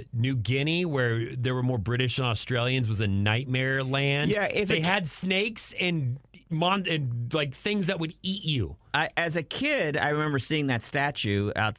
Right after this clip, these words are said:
Speaker 2: you know, near the airport in
Speaker 1: And it's like,
Speaker 2: Harlingen.
Speaker 1: oh, that's when we won the war.
Speaker 2: I always thought, oh, that must be a statue from when we won a war. I mean, I really, you know, as a kid, not knowing.
Speaker 1: We don't know, yeah.
Speaker 2: Yeah, I mean, I was, I, I don't know, I was five, six years old. I just thought, oh, that must be from a time we won a war. We're, we're planting a flag.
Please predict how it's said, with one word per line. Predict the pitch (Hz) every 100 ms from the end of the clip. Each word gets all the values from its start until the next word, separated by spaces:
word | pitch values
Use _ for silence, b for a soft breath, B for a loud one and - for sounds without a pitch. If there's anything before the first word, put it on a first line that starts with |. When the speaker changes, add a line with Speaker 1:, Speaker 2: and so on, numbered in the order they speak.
| -
Speaker 2:
you | 117
know, | 98
near | 101 120 127
the | 107 101 95 127
airport | 139 - 85 -
in | 85
Speaker 1:
And | 80
it's | 78
like, | 147
Speaker 2:
Harlingen. | 135 233
Speaker 1:
oh, | 185
that's | -
when | 190
we | 180
won | 170
the | 160
war. | 185 254 131
Speaker 2:
I | 160 196
always | 208 202 -
thought, | 202 196 -
oh, | 175
that | 170 180
must | 165 165
be | 175
a | 160
statue | - 170 165 160
from | - 139
when | 139 135
we | 127
won | 117 131
a | 135
war. | 110 185 135
I | -
mean, | 147 170
I |
really, | 170 170 202 185 -
you |
know, | 170
as | 147
a | 143
kid, | - 247
not | 160 160
knowing. | 139 165 208
Speaker 1:
We |
don't | 135 151
know, | 311 359
yeah. | 147 240 139 98
Speaker 2:
Yeah, | -
I | 120
mean, | 160 156
I |
was, | 143 117
I, | 117 80 80
I | 76
don't | 87
know, | 87
I |
was | 117
five, | - 87 98
six | - -
years | 120 95
old. | 156 151
I | 131
just | 127
thought, | 143 135
oh, | 151
that | 151
must | 151 143
be | 156 147
from | 151
a | 139
time | 139 135
we | 139
won | 135 101 123 131
a | 123
war. | 131 190 107 80
We're, | 95
we're | 101 110
planting | - 131 135 151 143
a |
flag. | 120 160 190 104